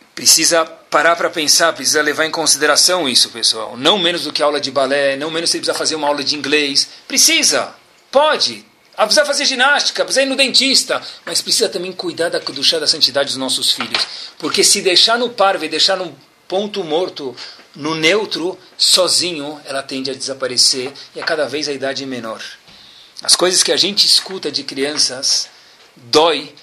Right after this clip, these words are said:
porque eles falam, "Olha, agora eu não consigo mais me largar disso daqui."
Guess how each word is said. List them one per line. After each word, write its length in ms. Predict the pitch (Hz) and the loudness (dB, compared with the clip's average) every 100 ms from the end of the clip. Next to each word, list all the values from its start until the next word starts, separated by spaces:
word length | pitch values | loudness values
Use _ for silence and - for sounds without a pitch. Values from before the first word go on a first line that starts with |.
| - - | -20 -18
porque 200 | 147 - | -10 -6
eles 160 | 151 - | 0 0
falam, 260 | 160 151 | 2 0
"Olha, 160 | 147 147 | 0 -2
agora 220 | 127 143 | -2 -2
eu 40 | 156 | -2
não 80 | |
consigo 440 | 147 151 - 156 143 | -4 0 0 0 -4
mais 540 | 127 127 147 - - - - - | -4 -4 -4 -8 -8 -14 -20 -10
me 140 | 135 | -4
largar 400 | 135 131 127 120 | -4 -4 -6 -2
disso 200 | - - | -2 -2
daqui." 340 | 117 117 120 | -6 -10 -14